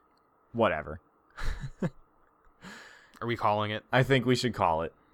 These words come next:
Speaker 2: Yes.
Speaker 1: Uh,
Speaker 2: 'Cause other-, otherwise, the whole rambling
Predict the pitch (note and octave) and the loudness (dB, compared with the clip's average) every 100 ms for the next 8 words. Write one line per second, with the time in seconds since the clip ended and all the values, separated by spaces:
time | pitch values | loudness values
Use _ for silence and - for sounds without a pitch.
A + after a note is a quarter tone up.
0 | _ F#2+ E2+ G2 F#2+ F2 C3 C3 D3 D3 | _ -8 0 2 2 0 0 2 4 6
1 | C#3 C#3 C3 B2 B2 A2 - A#2 A2+ G2 | 6 6 8 8 8 4 -4 -6 -4 0
2 | G#2+ G2 G2 F#2+ F#2 F#2 | -2 0 -2 -4 -6 -8